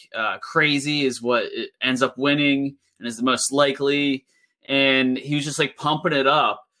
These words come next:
and it went really high, and people were making a lot of money, and he, like, branded his whole thing about, or behind it, and people jumped in because Elon was jumping in, and then it crashed. And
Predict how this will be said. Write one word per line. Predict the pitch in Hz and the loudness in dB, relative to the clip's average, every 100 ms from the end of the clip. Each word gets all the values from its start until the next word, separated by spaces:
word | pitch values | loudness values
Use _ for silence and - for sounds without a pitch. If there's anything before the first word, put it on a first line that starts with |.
| _ _ _ - | _ _ _ -2
and | 131 127 | 2 4
it | 127 120 | 4 2
went | 120 131 139 - | 2 2 0 -8
really | 113 110 127 | -10 -4 -2
high, | 127 143 190 139 120 | 0 2 4 4 2
and | 127 120 | 0 -4
people | 120 120 | -6 -4
were | 135 | -2
making | 127 131 | -2 -4
a | 139 | -4
lot | 147 165 | -4 -2
of | |
money, | 143 190 156 123 95 | -2 -2 -2 -6 -4
and | 117 | -4
he, | 113 120 | -4 -4
like, | 131 123 | -2 -2
branded | 117 120 131 | -2 0 2
his | 135 131 | 0 0
whole | 135 | -2
thing | 139 147 175 | -2 -4 -4
about, | 170 104 - _ - | -4 -6 -8 _ -14
or | 110 90 _ - | -14 -14 _ -6
behind | 117 120 123 120 | -2 0 0 2
it, | 131 139 | 0 0
and | 117 | -6
people | 120 120 131 | -8 -6 -6
jumped | 120 143 143 143 | -4 -2 -4 -4
in | 156 180 | -4 -4
because | 123 120 113 | -4 -6 -4
Elon | 110 120 123 135 | -2 -2 0 0
was | 127 | 0
jumping | 139 131 151 | -2 -2 -2
in, | 185 139 131 _ _ _ _ _ _ _ _ _ _ - | 0 -2 -4 _ _ _ _ _ _ _ _ _ _ -2
and | 131 | 2
then | 147 | 2
it | 127 | 2
crashed. | 123 - - - - - _ _ _ _ _ _ _ _ _ _ _ _ - | 0 -2 -8 -16 -20 -20 _ _ _ _ _ _ _ _ _ _ _ _ -2
And | 127 131 131 131 | 2 4 4 2